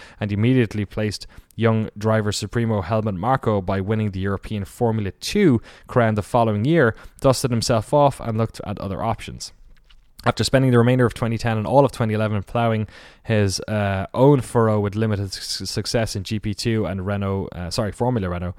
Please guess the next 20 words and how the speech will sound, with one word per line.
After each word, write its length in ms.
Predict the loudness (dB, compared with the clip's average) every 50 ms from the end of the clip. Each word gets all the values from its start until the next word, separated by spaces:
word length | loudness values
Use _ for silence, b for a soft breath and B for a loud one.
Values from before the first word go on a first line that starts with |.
| B B B B B
three 160 | -2 -2 0
point 200 | 0 0 -2 -2
five, 320 | -2 -2 -2 -2 -4 -8 B B B B B B B
uh, 280 | B -4 -4 -4 -4 -6 -6 -2
Hartley 300 | 2 4 4 4 2 0
turned 320 | 0 0 2 2 2 0
his 80 | -2 -2
attention 420 | -2 0 0 0 0 0 -2 -4
to 60 | -4 -4
sports 400 | -4 -2 2 2 2 2 2 0
car 180 | 0 0 2
racing. 380 | 2 -2 -4 -4 -6 -8 -8 -6
It 80 | -4
would 160 | -4 -4 -4 -2
prove 220 | -2 -2 -2 -4
to 100 | -4 -4
be 100 | -2 -2
a 60 | -2
great 400 | -4 -2 0 2 2 2 2 0
fit 320 | -4 -6 -4 -4 -4 -4